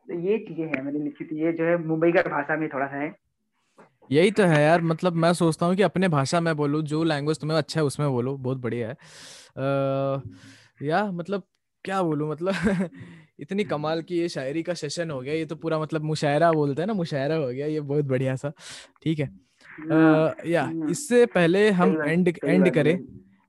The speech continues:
Speaker 2: मैं आखिरी वाला पढ़ना चाहूंगा, उसका जाकिर खान भाई का,
Speaker 1: हम्म।
Speaker 2: जाकिर भाई का। बहुत बेहतरीन उन्होंने लिखा हुआ था।
Speaker 1: अच्छा, जरा, जरा
Speaker 2: या,
Speaker 1: पढ़िए।
Speaker 2: हम्म,
Speaker 1: हम्म।
Speaker 2: कि वो तितली की तरह आई और मेरे जिंदगी को बाग कर गई,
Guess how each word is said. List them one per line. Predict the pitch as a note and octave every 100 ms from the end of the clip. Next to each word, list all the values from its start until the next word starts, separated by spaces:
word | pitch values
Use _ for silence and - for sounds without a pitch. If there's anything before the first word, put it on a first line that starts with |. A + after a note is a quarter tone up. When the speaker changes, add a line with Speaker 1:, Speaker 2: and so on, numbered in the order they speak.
| E3
Speaker 2:
मैं | F#3
आखिरी | D#3+ D#3+ G#3 F#3+
वाला | G3 F3 E3+
पढ़ना | E3+ D3+ D#3 D#3+
चाहूंगा, | D3+ C3+ C3 C3+ E3 -
उसका | C#3 C#3+
जाकिर | C#3 C3 D#3 C#3+
खान | C#3 C#3
भाई | B2+ B2+
का, | D#3+
Speaker 1:
हम्म। | C3+
Speaker 2:
जाकिर | B2+ B2 B2+
भाई | B2 A#2
का। | C3 _ _ _ _ _
बहुत | C3 D3
बेहतरीन | C3+ C3+ C#3 D3 D3+
उन्होंने | D3 C#3+
लिखा | C3+ C3 D3
हुआ | C3+ B2+
था। | C3+ E3 - _ _ _ -
Speaker 1:
अच्छा, | D#3 D#3 C3
जरा, | A#2+ D#3 D3+
जरा | D3+
Speaker 2:
या, | D3+
Speaker 1:
पढ़िए। | C3+ C3+ D#3+ - - _ _ -
Speaker 2:
हम्म, | C#3 C#3 C#3+ C#3 - - - _ _ _
Speaker 1:
हम्म। | D3+ D#3 C#3 - -
Speaker 2:
कि | F3
वो | F3 F3+ F#3+ F#3+ -
तितली | G3+ - G#3 B3
की | A3+
तरह | F3 E3
आई | C3 E3 E3+ C#3 F#3 - _ C3+
और | D3+
मेरे | D#3+ E3
जिंदगी | D#3 E3+ D#3 D#3 G#3
को | F3+ D3+
बाग | C#3+ F3 -
कर | C3 A#2
गई, | A2 A#2